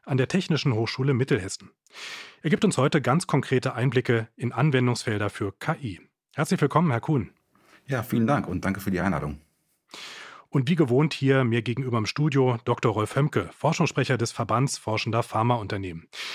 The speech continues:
Speaker 1: Er hat den Überblick über die Branche, auch was den Einsatz von K I betrifft. Hallo, Herr Hömke.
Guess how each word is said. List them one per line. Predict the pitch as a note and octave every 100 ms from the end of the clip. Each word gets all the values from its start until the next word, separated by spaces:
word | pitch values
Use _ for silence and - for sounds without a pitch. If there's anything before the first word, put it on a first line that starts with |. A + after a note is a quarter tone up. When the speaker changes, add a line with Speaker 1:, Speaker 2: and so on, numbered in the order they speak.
| - -
Speaker 1:
Er | D3
hat | D3+
den | D#3+
Überblick | D3 E3+ C#3 C#3+
über | - C3
die | A#2 A2+
Branche, | G2 G2 B2 D#3 F3 -
auch | A#2 F#3 - -
was | C#3+
den | - C#3+
Einsatz | B2 C#3 C#3+ C#3
von | - B2 C3+ C3+ -
K | D3
I | D3 F3
betrifft. | G2 - F#2+ -
Hallo, | C3+ D3
Herr | B2+
Hömke. | C3 -